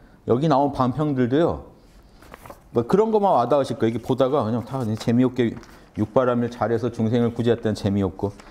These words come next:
술집에 가서도 중생을 구제했다 그러면 "오, 요건 내가 잘할 수 있을 것 같은데?" 그래서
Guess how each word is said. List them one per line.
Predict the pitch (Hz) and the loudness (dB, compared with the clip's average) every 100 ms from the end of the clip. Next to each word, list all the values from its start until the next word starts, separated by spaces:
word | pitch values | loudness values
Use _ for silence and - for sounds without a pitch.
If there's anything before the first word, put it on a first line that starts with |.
| - - - | -20 -20 -20
술집에 | - 254 254 240 208 | -2 0 2 2 4
가서도 | 165 135 127 123 135 | 2 2 2 2 2
중생을 | 120 120 120 107 | 4 4 2 0
구제했다 | 113 107 104 95 | 0 -2 0 -2
그러면 | 95 | 0
"오, | 101 107 113 95 78 87 | 2 2 2 0 -4 -4
요건 | 107 117 113 | 0 2 2
내가 | 104 104 92 90 - - - - | 4 2 0 -6 -16 -18 -14 -8
잘할 | - 117 123 | 0 2 2
수 | 123 | 0
있을 | 110 110 | -2 0
것 | 113 | 0
같은데?" | 98 104 117 143 113 | 0 0 0 -2 -6
그래서 | 98 | -6